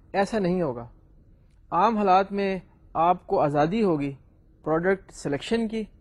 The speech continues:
اور پروڈکٹ انسٹالیشن کی۔ تو اب ہم ان پوائنٹس کے بارے میں بات کرتے ہیں جو کہ اس کیٹیگری میں آتے ہیں۔ پروڈکٹ سلیکشن اور انسٹالیشن بھی ایک اسٹیپ وائز اپروچ ہے۔ ان کو اس طرح نمبرز نہیں لگائے گئے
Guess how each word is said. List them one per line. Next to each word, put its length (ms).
اور 140
پروڈکٹ 480
انسٹالیشن 680
کی۔ 120
تو 100
اب 340
ہم 120
ان 180
پوائنٹس 320
کے 100
بارے 180
میں 140
بات 220
کرتے 300
ہیں 160
جو 120
کہ 80
اس 460
کیٹیگری 440
میں 100
آتے 260
ہیں۔ 140
پروڈکٹ 340
سلیکشن 520
اور 280
انسٹالیشن 680
بھی 120
ایک 100
اسٹیپ 420
وائز 200
اپروچ 380
ہے۔ 80
ان 180
کو 160
اس 160
طرح 220
نمبرز 440
نہیں 140
لگائے 320
گئے 160